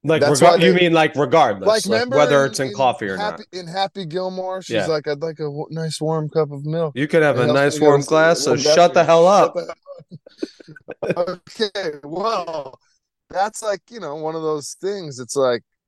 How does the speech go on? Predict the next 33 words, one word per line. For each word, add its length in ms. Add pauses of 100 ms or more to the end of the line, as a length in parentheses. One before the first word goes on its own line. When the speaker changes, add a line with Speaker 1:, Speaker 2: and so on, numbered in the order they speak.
(520)
Speaker 2:
you, 340
that's 340
how 160
you're 240
supposed 440
to 60
have 140
milk. 300
The, 160 (380)
something 440
to 60
do 120
with 140
the 100
heat, 460 (180)
it, 100
like, 200
triggers 460
an 160
enzyme 440
in 60
the 80
milk, 240 (420)
and 100
it, 80
Speaker 1:
Hmm. 60
Speaker 2:
like, 320 (460)
it 160
can't 260
happen 420
unless 460
it's 220
warm. 680